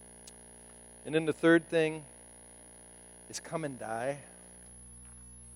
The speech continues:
We're gonna come here, and the idea of death is this. It means everything I think I am that makes me important or why God should accept me,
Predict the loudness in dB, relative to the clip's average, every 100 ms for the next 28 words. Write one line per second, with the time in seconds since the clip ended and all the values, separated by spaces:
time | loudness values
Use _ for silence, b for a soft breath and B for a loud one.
0 | -12 -4 -4 -2 -2 -2 -2 -2 -4 -6
1 | -6 -4 -4 -6 -18 B B B -20 0
2 | 4 4 2 -12 -12 -12 -14 -14 -18 -12
3 | -10 -10 -10 -12 -14 -16 -20 -20 -20 -20
4 | -20 -20 -20 -20 -20 -20 -20 -20 -20 -20
5 | -20 -20 -20 -20 -20 6 10 10 6 -6
6 | -8 -10 -12 -10 -10 -2 0 0 -2 -4
7 | -6 -10 -10 -10 -10 -12 -14 -14 -4 -4
8 | -4 -12 -16 -12 -8 -2 -2 0 -4 -4
9 | -12 -12 -6 -4 -4 -10 -14 -14